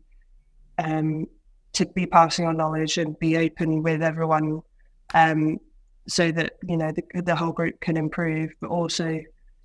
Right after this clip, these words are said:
that responsibility when we're on the pitch to either, you know, speak up, speak up if I see something that maybe could make a difference, or,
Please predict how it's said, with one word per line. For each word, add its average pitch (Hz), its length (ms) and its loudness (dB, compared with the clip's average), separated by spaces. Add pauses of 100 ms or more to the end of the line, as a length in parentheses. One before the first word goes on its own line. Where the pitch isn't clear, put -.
(360)
that 180 140 0
responsibility 165 720 -2
when 170 180 0
we're 165 100 2
on 165 100 2
the 160 60 -2
pitch - 400 -2
to 165 420 2 (200)
either, 165 520 2 (380)
you 175 100 -6
know, 156 160 -2
speak 170 360 -2
up, 160 120 -6 (280)
speak - 360 -4
up 175 160 -2
if 170 140 -4
I 165 280 -4 (720)
see 190 260 2
something 170 480 2
that 170 180 -2
maybe 170 360 4
could 175 240 -2
make 170 200 0
a 180 40 -8
difference, 190 480 -2
or, 165 440 0